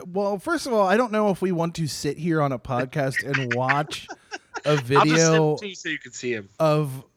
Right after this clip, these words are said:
Speaker 1: okay, I would like to see it for sure.
Speaker 2: They're definitely
Speaker 1: And
Speaker 2: cool.
Speaker 1: when I say it, I mean your Ru-, Minecraft roller coaster, not anything else.
Speaker 2: 'Cause I have some other videos I could send
Speaker 1: Yeah,
Speaker 2: you.
Speaker 1: I'm aware.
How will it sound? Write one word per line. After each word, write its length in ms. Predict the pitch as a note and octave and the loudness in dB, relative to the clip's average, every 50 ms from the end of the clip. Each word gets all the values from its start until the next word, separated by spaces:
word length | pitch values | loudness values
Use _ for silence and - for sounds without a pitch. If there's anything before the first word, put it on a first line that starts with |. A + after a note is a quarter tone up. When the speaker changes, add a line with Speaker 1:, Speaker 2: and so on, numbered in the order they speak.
| _ _ - | _ _ -2
Speaker 1:
okay, 420 | D#3+ D#3 - F3+ C3 A#2+ A#2+ A#2+ | -2 0 2 2 2 4 2 2
I 100 | A#2+ C3 | 2 2
would 180 | C#3+ C#3 C#3 C#3+ | 2 2 4 4
like 180 | D#3+ F3 F3+ - | 4 4 4 4
to 100 | C3+ B2 | 0 -2
see 240 | - - D3+ C3+ | 0 2 4 4
it 140 | A#2 A2 - | 4 4 2
for 120 | - A2 G#2+ | 0 -2 -2
sure. 560 | - - C3+ A#2 G2 F#2 E2+ E2 E2+ F2+ - _ _ _ | 0 2 2 2 2 2 0 -2 -4 -8 -12 _ _ _
Speaker 2:
They're 140 | C3 C#3+ D#3 | -2 -2 -2
definitely 400 | - D#3+ D#3+ E3+ E3+ E3 D#3+ A#2+ | 2 6 6 8 8 6 4 0
Speaker 1:
And 80 | - | -4
Speaker 2:
cool. 180 | - - A#2+ - _ _ | -6 -8 -8 -8 _ _
Speaker 1:
when 160 | D#3 E3 E3 | 2 4 6
I 140 | E3 E3+ E3+ | 6 4 4
say 220 | - - E3+ D#3 | 2 2 0 0
it, 340 | D3+ - C#3+ D3+ C3 - - | 0 0 0 0 0 0 -2
I 120 | - C3+ C3 | -2 -2 0
mean 240 | C3 C3+ C3+ C3+ C3+ | 0 2 2 0 0
your 120 | C3+ C3 | -2 -2
Ru-, 220 | B2 B2 B2+ C3 C3+ | -2 -2 -2 -2 -2
Minecraft 880 | - C3 C3 C3 C3+ B2+ C3+ C#3 A#2+ B2 - A2+ - B2+ B2 A#2 - | -2 -2 -2 -2 -2 -2 -2 -2 -2 -2 -2 -4 -4 -2 -2 -2 -2
roller 280 | B2 A#2 A2 A2 G#2 G2+ | -2 -2 -2 -2 -2 -2
coaster, 380 | - G#2+ G2 F#2+ - G#2+ G#2 | -2 -4 -4 -4 -4 -4 -4
not 220 | G2 G#2+ G#2+ A2 A2+ | -2 -2 -2 0 0
anything 360 | A#2 A#2 A#2 A#2+ B2 A#2+ A#2 | 0 0 0 0 0 0 0
else. 460 | A2 F#2 F2+ F2+ F2 - - - - - _ _ _ _ _ _ _ _ | -2 -4 -4 -6 -8 -10 -14 -16 -18 -20 _ _ _ _ _ _ _ _
Speaker 2:
'Cause 40 | C3+ C3+ | -6 -4
I 20 | |
have 140 | C#3 C#3 C3 | -4 -4 -6
some 100 | B2 A2+ | -8 -10
other 160 | A#2 B2 A#2+ | -10 -8 -8
videos 300 | A2 G#2+ G#2+ G#2 G2+ G2 | -8 -8 -8 -8 -10 -10
I 80 | G2 F#2+ | -12 -14
could 120 | - F#2+ | -14 -8
send 100 | A2+ C3 | -6 -4
Speaker 1:
Yeah, 120 | C3 B2 A#2 A#2+ | -2 -2 0 -2
Speaker 2:
you. 60 | B2 B2+ | -2 -2
Speaker 1:
I'm 140 | A#2+ A2+ | -4 -4
aware. 560 | B2+ A#2+ A#2 A#2 G#2+ F#2+ F2 E2 E2 E2+ F2 | -2 -2 -2 -2 -2 -2 -4 -6 -8 -10 -12